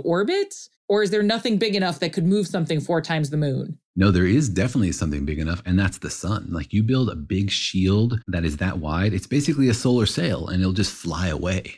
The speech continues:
Speaker 2: <laughs> right? So you, you have to worry about this somehow, right? Like, if it's reflective,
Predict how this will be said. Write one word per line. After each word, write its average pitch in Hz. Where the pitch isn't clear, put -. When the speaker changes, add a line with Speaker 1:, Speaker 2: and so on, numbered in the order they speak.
Speaker 2:
<laughs> -
right? 123
So -
you, 101
you 90
have 117
to 107
worry 110
about 73
this 73
somehow, 73
right? 82
Like, 85
if 113
it's 101
reflective, 95